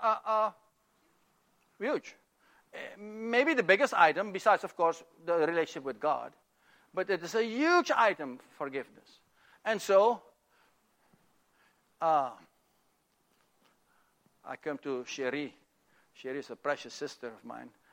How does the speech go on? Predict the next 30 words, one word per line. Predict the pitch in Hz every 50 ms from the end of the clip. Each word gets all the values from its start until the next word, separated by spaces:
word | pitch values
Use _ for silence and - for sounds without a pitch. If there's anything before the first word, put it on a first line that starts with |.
| _ -
And | - 143
she's | - 135 -
sitting | - 156 139 131 123 120
nice | 120 131 135 131 -
and | 135 123 -
close | - 135 127 127 -
over | 131 117 120
here, | 113 127 131
so | 120 131 127
I |
can | 110 123 120 113 - _ _ _ _ _ _ _ -
use | 120 135 127
her | 131 127 123 120 113 113 - - _ _ _ _ _ _ _ _ _ - - - _ _ _ _ - 131
as | 123 104
an | 127 123
example | 127 117 - 131 131 127 104 123 117 - _ _ _ _ _ _ _ -
often. | 123 113 117 110 107 101
But | - 127 -
she's | - - 131 -
precious. | - - 160 170 - - - 127 - - - _ _ _ _ _ _ _ _ _ _ _ _ _ _ _ _
And | - 151 139 139
I | 135 131
say, | - - 143 135 135 131
"Sherry, | 127 - - 131 123 127 131 135 143 - _ _ _ _ _ _ _ _ _ _ _ _ _ _
you | - 139 139
need | 147 156 -
to | 147 131
forgive | 127 131 120 107 143 170 147 -
that | 120 131 127 - _
person." | - 127 104 - - 95